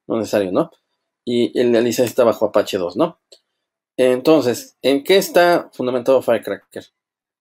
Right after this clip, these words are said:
En el uso de K V M, eh, que de alguna manera, eh, la tecnología, no, digo, no quiero describir todo esto, pero la tecnología de, de virtualización, eh, que es el manejo de virtualización de C P U, de memoria,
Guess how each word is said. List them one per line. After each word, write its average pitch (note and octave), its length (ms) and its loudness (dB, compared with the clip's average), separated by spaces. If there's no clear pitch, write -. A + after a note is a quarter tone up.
En A2 120 -8
el A2 100 -4
uso A#2 240 -6
de G2 120 -6
K G#2 120 -4
V G#2+ 120 -2
M, G3+ 260 -6
eh, A2+ 360 -2
que - 100 -2
de A#2 40 2
alguna A#2+ 200 0
manera, A#2 480 0
eh, A2+ 300 -4
la A2 260 0
tecnología, A#2 400 0
no, A#2 140 -4
digo, A#2 180 -2
no A2 160 -4
quiero A2+ 320 0
describir G#2+ 720 -8
todo B2+ 100 4
esto, B2+ 180 0
pero B2+ 140 -2
la G#2+ 80 -2
tecnología A2+ 400 0
de, A#2+ 280 -2
de A2 120 -4
virtualización, A2+ 720 -2
eh, C3 140 -12
que B2 120 -2
es A#2+ 140 -4
el C3 60 0
manejo A#2 320 -2
de A#2+ 60 0
virtualización G#2+ 380 -4
de G#2+ 60 -6
C A2 140 -6
P A2+ 160 -4
U, A#2 80 0
de A2+ 80 -2
memoria, A2+ 640 -2